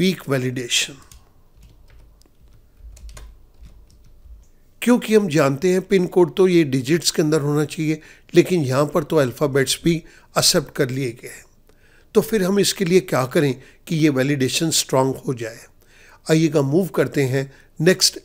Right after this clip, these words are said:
Excel शीट के ऊपर। अब स्टूडेंट, मैं स्ट्रॉन्ग वैलिडेशन की तरफ मूव कर रहा हूँ। स्ट्रॉन्ग वैलिडेशन को इम्प्लीमेंट करने के लिए मैं कस्टम ऑप्शन को सिलेक्ट करूँगा। सबसे पहले मैंने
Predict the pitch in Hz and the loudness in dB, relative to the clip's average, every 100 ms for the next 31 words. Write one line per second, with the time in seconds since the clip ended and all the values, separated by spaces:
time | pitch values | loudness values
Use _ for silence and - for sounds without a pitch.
0 | - - - 160 - 175 143 - 131 107 | -4 -2 -2 0 0 0 -4 -4 -6 -6
1 | - - - _ _ _ - - - 175 | -14 -16 -18 _ _ _ -20 -10 0 2
2 | - - 156 160 151 147 139 139 - - | 2 -4 2 4 4 4 4 0 0 0
3 | - 160 175 143 147 151 139 - 160 156 | 2 2 4 4 2 2 2 2 -2 -2
4 | 143 151 135 151 147 - 143 147 160 - | -2 0 2 2 2 2 2 2 -2 -10
5 | - - - - - 190 208 170 160 160 | -20 -20 -10 -2 2 4 4 4 2 4
6 | 147 - 190 170 143 160 165 165 160 135 | 2 2 2 4 2 4 4 4 4 2
7 | 123 135 151 131 131 - - - - - | 2 0 0 0 -2 -4 -14 -20 -14 2
8 | 151 143 - 175 - 175 127 - - 151 | 4 4 2 -2 0 2 0 0 0 2
9 | 143 135 - _ - - 147 139 - 127 | 4 2 0 _ 2 4 4 2 -2 -4
10 | 120 107 98 - - _ - - _ _ | -6 -12 -14 -18 -20 _ -20 -20 _ _
11 | _ - _ - 240 208 214 185 151 165 | _ -20 _ 4 4 6 2 0 2 4
12 | 156 147 | 4 4